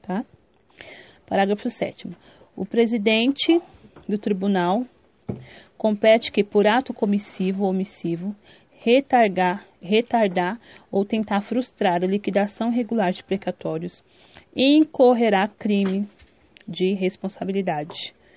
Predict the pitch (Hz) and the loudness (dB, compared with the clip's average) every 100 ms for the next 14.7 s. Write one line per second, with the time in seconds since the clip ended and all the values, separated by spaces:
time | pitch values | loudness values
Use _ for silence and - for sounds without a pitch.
0 | _ - _ - 220 220 208 214 208 196 | _ -20 _ -4 2 2 0 -2 0 2
1 | 202 220 196 196 202 208 214 - 202 185 | 0 0 2 2 -2 -4 -6 -2 0 0
2 | 196 202 202 175 170 196 - - - 202 | 0 -4 -4 -4 -4 -6 -8 -8 -8 -10
3 | - 175 170 190 - - - _ _ _ | -8 -6 -4 -4 -6 -10 -20 _ _ _
4 | _ _ _ - _ _ _ _ - 196 | _ _ _ -20 _ _ _ _ -2 0
5 | 180 185 - 190 - - - _ - - | 2 0 -2 -4 -4 -18 -20 _ -20 -20
6 | _ - - 208 233 233 254 254 - 208 | _ -16 -2 2 4 4 2 0 0 -2
7 | 202 - 196 190 190 202 190 160 156 180 | -2 -2 -2 0 -4 -4 -6 -4 -6 -6
8 | - - _ _ _ _ _ _ _ _ | -14 -20 _ _ _ _ _ _ _ _
9 | _ _ - - 180 185 185 180 160 175 | _ _ -16 -8 -4 -2 -2 -6 -6 -6
10 | 202 180 - - 165 175 160 160 208 - | -4 -6 -8 -10 -6 -6 -6 -8 -10 -16
11 | _ - - - 185 208 196 190 - 214 | _ -20 -20 -10 2 4 4 2 2 2
12 | 247 247 208 202 - 175 175 - 175 - | 2 0 -2 -2 -2 -2 -4 -8 -10 -6
13 | 247 196 190 190 208 - - 208 208 185 | -4 -2 -2 -2 -4 -8 -4 -2 -2 -4
14 | - 196 196 202 208 220 - | -4 -4 -2 0 0 -2 -6